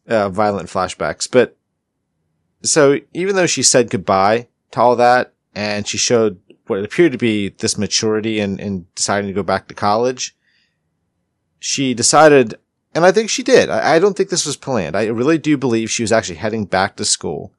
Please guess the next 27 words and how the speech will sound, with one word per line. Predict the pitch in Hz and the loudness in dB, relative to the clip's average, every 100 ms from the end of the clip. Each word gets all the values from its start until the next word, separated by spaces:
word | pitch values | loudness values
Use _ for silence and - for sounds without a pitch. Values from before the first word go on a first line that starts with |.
| _ _ _ _ _ _ _ _ | _ _ _ _ _ _ _ _
But | 101 | 0
that | 127 127 | 2 2
phone | - 147 147 | 2 0 0
call | - 95 90 92 98 _ _ _ _ _ _ | 0 0 2 -2 -6 _ _ _ _ _ _
from | - 110 98 95 92 92 98 | -8 -4 -2 -2 -6 -10 -14
him | - 113 101 92 92 92 - _ _ _ - | -14 -6 -4 -4 -8 -12 -16 _ _ _ -20
was | 110 110 101 | -8 -6 -6
what | 101 101 110 104 - _ - | -10 -2 0 0 -4 _ -8
prompted | 127 117 - - | -2 -2 -4 -8
her | 117 104 98 95 - _ _ _ _ _ _ _ - | -4 -2 -2 -6 -10 _ _ _ _ _ _ _ -18
to | 101 | -2
go | 113 | 0
back | 95 98 - | 2 0 -2
to | - | -6
Matt. | 90 73 - - - _ _ _ _ _ _ _ | -6 -6 -10 -18 -20 _ _ _ _ _ _ _
And | 113 113 | -6 -4
she | - 143 143 | -4 -2 2
is | 143 110 | 2 2
running | 107 98 92 90 87 | 0 0 -2 -6 -2
still. | - - 98 87 92 _ _ _ _ | -2 0 -2 -4 -10 _ _ _ _
And | 123 123 | -2 2
I | 120 | 0
think | - 160 180 170 - | 0 -2 -2 -6 -10
it's, | - 135 123 - - - | -4 -2 0 -2 -4 -4
it's | - - 139 | -6 -6 -2
not | 147 175 | 0 0
about | 151 - 127 113 92 | -2 4 6 6 4